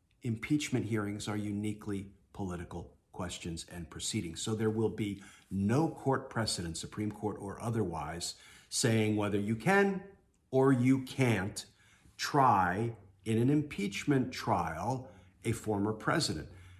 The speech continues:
But there is other precedent. There's historical precedent. And when you don't have court precedent to turn to, because it's not a court issue,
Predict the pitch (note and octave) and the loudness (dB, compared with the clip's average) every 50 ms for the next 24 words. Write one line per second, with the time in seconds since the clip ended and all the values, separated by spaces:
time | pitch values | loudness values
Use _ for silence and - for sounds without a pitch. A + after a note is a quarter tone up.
0 | - - - - - - - _ _ - D#3 D#3 D3+ - D3 C#3+ C3+ C#3 E3 F3 | -20 -20 -20 -20 -20 -20 -20 _ _ -2 0 0 2 4 6 6 8 8 6 6
1 | D#3+ C3 - - - - D#3 C3+ C#3+ C#3 A#2+ - - - - - - - - - | 6 4 2 -2 -2 -2 0 2 2 0 0 -2 -6 -8 -8 -6 -4 -4 -4 -4
2 | F2+ D#2+ D#2+ D2 - - - - _ _ _ _ _ _ - - - - - - | -6 -10 -14 -14 -16 -18 -20 -20 _ _ _ _ _ _ -20 -20 -20 -20 -20 -20
3 | _ _ - B2+ C#3 D3 C#3+ - D3 C#3 - - - - - - C3 A#2 G#2+ G#2+ | _ _ -4 -2 0 0 0 0 0 0 0 0 -2 -2 -4 -4 -2 0 0 0
4 | A2+ A#2 A#2 - G#2+ F#2+ F#2+ - - F#2 F2+ - - - F2 E2+ D#2 - - _ | 0 -2 -2 -4 -6 -10 -8 -8 -10 -10 -8 -8 -8 -10 -10 -10 -14 -14 -18 _
5 | _ _ _ _ _ - - - - - - - - - D3+ D3+ D3 D#3+ D3+ C#3 | _ _ _ _ _ -20 -18 -16 -16 -16 -16 -4 4 6 8 8 10 8 8 8
6 | C#3+ - - E3+ F3 E3+ F3 - A2 C3 C#3+ C#3+ B2 - - - - B2 C3 C#3 | 6 6 6 6 6 6 4 2 0 2 2 2 0 -2 -6 -4 0 2 2 2
7 | - - - - - C3+ C3+ - - D3+ C#3+ D3+ D3 D3 - - A2 - - - | 0 -4 -6 -2 0 0 2 2 2 2 4 4 4 4 2 -2 -6 -6 -4 -2
8 | A2+ A#2 B2+ C#3+ D3+ D3 - - F3+ F#3 G3 G3+ G3 - - - - - - - | 0 2 4 4 2 2 2 0 0 0 0 -4 -6 -10 -16 -20 -20 -20 -20 -20
9 | - - - - - - G2 F#2+ - F#2+ - - G#2 G2 G#2 A2 A2 - - - | -20 -16 -16 -12 -6 -4 -4 -4 -4 -6 -6 -4 -4 -2 -2 -2 -4 -4 -6 -4
10 | - A#2+ B2 - - - - - - B2 D3 C#3+ - - A2 G#2 C3 C#3 | -4 -4 -4 -4 -8 -14 -20 -14 -6 -4 -4 -2 -2 -2 -2 -2 -2 -4